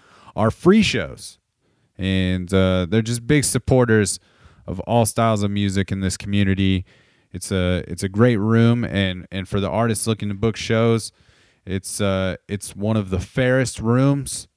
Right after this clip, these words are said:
to, to the artists playing those shows, as the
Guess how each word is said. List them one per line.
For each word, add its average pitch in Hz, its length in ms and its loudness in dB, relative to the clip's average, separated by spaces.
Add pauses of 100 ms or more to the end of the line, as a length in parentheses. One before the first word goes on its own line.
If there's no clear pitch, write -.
(100)
to, 110 480 -2
to - 220 -10
the 101 160 -4
artists 107 340 -2
playing 127 360 -2
those 123 180 0
shows, 123 600 -2 (420)
as 90 280 -6
the 92 420 -4